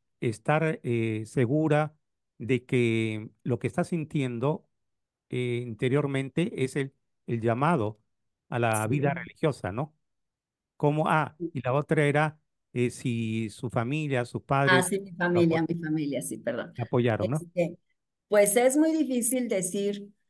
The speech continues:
Speaker 2: eh, cuál es o cómo puedes tener seguridad, ¿no?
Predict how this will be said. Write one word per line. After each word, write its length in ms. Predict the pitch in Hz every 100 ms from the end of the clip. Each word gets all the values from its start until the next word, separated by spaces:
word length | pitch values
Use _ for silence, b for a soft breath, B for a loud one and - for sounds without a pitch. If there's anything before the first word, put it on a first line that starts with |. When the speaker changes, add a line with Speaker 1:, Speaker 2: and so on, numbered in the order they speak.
| _ _ _ _ _ _ _ _ -
Speaker 2:
eh, 600 | 160 151 147 123 - _ _ _ _ _ _ _ _ _
cuál 240 | - 196 190
es 800 | 220 214 - - - - - -
o 120 | 180 175
cómo 240 | 208 220
puedes 320 | 240 220 220
tener 240 | 226 196 190
seguridad, 720 | - 202 185 160 151 151 139
¿no? 400 | 143 165 - -